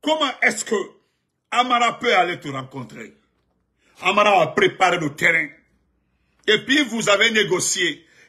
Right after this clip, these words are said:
Parce que bientôt, Baouri va sauter. Baouri n'est pas un, Baouri là,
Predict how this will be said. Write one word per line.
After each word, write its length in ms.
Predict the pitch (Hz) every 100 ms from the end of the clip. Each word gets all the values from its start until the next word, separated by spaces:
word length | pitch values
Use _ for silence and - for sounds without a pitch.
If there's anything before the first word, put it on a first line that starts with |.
| _
Parce 220 | 160 -
que 80 | 185
bientôt, 480 | 139 214 220 196 147
Baouri 360 | 196 180 165
va 140 | 160 160
sauter. 500 | - 143 151 139 - - -
Baouri 320 | 190 220 185
n'est 120 | 170
pas 240 | 190 170
un, 100 | 165 143 -
Baouri 360 | 139 226 196 175
là, 240 | 131 98